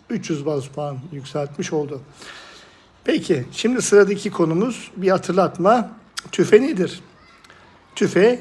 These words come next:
tüketici fiyat endeksi. Şimdi enflasyonu ölçmek için iki farklı ekonomik gösterge vardı.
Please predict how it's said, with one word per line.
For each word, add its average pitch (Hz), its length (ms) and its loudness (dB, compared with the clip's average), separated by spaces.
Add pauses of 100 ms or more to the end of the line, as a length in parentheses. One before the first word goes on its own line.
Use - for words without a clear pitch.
tüketici 180 600 -2
fiyat 226 360 4
endeksi. 180 640 2 (720)
Şimdi 254 220 -10
enflasyonu 190 540 0
ölçmek 185 340 -2
için 208 280 -4 (100)
iki - 180 -10
farklı 196 340 0
ekonomik 180 420 0
gösterge 170 500 0
vardı. 147 460 0